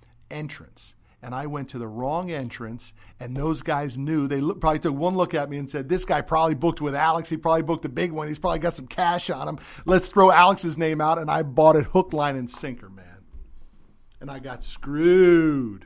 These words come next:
But we did catch the fish, and I got the picture. Let me get back to my story. What a digression,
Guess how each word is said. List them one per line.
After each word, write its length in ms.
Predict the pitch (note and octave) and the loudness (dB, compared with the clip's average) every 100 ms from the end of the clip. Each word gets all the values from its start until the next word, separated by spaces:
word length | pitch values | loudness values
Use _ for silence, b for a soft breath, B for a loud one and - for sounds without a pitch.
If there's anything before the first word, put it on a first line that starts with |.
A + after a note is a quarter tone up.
| - | -8
But 80 | D3+ | -6
we 100 | D3+ | -2
did 180 | D#3 - | -4 -6
catch 280 | D3+ - C3 | -12 -12 -14
the 80 | |
fish, 320 | - C#3+ C3+ C3+ | -10 -8 -8 -8
and 100 | B2 | -12
I 60 | |
got 180 | A#2 G#2+ | -12 -16
the 60 | G#2+ | -16
picture. 400 | A#2 G2 _ - _ b b b b b | -18 -20 _ -20 _ b b b b b
Let 100 | A#3 | -4
me 60 | D4 | 0
get 160 | F4 | 0
back 240 | C#4 C3+ - | -2 -6 -6
to 80 | A#2+ | -14
my 140 | F2+ | -14
story. 500 | - - B2 A#2 - | -20 -16 -12 -12 -14
What 200 | B2+ F#3+ | -4 -2
a 40 | F#3+ | 0
digression, 720 | B2 A2 A2 G#2+ G2 F#2 | -4 -8 -12 -14 -14 -16